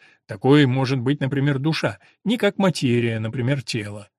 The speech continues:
Ведь очевидно, что ни одно тело не может слагаться из линий или плоскостей или точек. Но если бы они были некой материальной сущностью, то обнаружилось бы, что с ними это может случиться.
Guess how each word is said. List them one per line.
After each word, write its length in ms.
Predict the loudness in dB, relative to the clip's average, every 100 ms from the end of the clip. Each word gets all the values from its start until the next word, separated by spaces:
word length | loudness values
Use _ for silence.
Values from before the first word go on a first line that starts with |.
| _ _ _ 0
Ведь 180 | 2
очевидно, 440 | 2 2 -2 -2 -4
что 160 | -2
ни 120 | 0 0
одно 280 | 0 -4
тело 280 | -4 -2 0
не 140 | 0 2
может 280 | 2 2
слагаться 520 | 0 -2 2 0 2 0
из 220 | 0 0
линий 380 | 0 2 0 0
или 320 | 0 2 0
плоскостей 760 | -2 -2 -2 -2 -4 -2 -4
или 300 | -2 -2 -2
точек. 500 | -2 -6 -6 -12 _ _ -20 -20 _
Но 60 | 2
если 280 | 2 2
бы 100 | 0
они 160 | 2 2
были 240 | 2 2
некой 640 | 2 2 0 -2 -4 -4 -6
материальной 720 | -4 -2 0 0 -2 -6 -8
сущностью, 600 | -4 -4 -4 -6 -8 -20 _ -20 _
то 100 | 0
обнаружилось 580 | 2 2 2 2 0 0
бы, 100 | -2
что 220 | 0 0
с 120 | 0
ними 360 | 0 0 0 -2
это 240 | -4 -2
может 300 | -4 -4 -8
случиться. 520 | -6 -4 -2 -4 -8